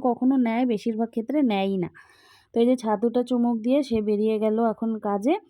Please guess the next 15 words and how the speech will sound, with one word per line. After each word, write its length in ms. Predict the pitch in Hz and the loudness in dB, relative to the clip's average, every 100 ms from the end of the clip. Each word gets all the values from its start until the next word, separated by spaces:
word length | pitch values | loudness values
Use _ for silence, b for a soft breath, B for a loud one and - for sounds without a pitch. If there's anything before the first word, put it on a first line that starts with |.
| b b b - | b b b -2
তবে 200 | 226 233 226 | 2 4 2
আমার 180 | 220 226 | 2 0
এখনও 220 | 233 247 262 247 | 2 2 0 0
সময় 280 | 226 247 247 | 0 2 4
হয়নি, 300 | 262 254 240 277 - 226 | 4 4 4 0 -2 0
না 60 | 220 | 2
হলে 180 | 233 233 233 | 2 2 0
তার 140 | 214 - | -2 -4
সাথেই 240 | 226 247 220 | -2 0 0
যেতে 200 | 220 240 233 | -2 -2 0
পারতাম। 320 | 233 - 220 262 b b b _ | -2 0 0 -2 b b b _
তো 60 | 226 | -2
সে 100 | 233 240 | 0 2
বেরিয়ে 280 | 240 226 226 233 | 4 4 2 2
যাক, 160 | 330 | 0